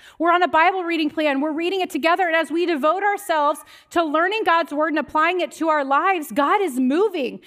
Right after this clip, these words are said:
and lives are changing. And this is an exciting time to be a part of the family of God. I don't know if you realized it or not, but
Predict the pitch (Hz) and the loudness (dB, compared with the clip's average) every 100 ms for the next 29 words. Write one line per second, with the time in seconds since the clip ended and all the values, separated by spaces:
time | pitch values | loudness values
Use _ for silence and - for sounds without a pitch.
0 | - - 294 302 294 339 403 349 - 330 | -20 -4 0 2 4 2 0 -4 -4 -2
1 | 349 466 359 294 277 302 403 403 370 349 | 0 -2 -2 -2 0 -2 -2 -2 -2 -4
2 | - - 339 359 403 427 392 - _ - | -6 0 2 2 0 -4 -8 -20 _ -8
3 | 311 381 381 285 285 311 302 294 311 320 | 0 2 2 2 -2 -4 -4 -2 -2 0
4 | 339 339 262 262 294 - 302 349 - 262 | -2 -2 0 2 0 -4 -6 -6 -4 -4
5 | 233 247 269 - - 349 359 294 185 _ | -2 -2 -4 -6 -8 -6 -2 -2 -4 _
6 | _ _ _ _ _ _ _ _ _ _ | _ _ _ _ _ _ _ _ _ _
7 | _ _ _ _ _ _ - _ 330 427 | _ _ _ _ _ _ -20 _ 0 2
8 | 403 403 285 349 453 427 - 311 302 285 | 2 0 2 2 2 0 -2 -2 2 2
9 | 285 226 277 | 0 0 -2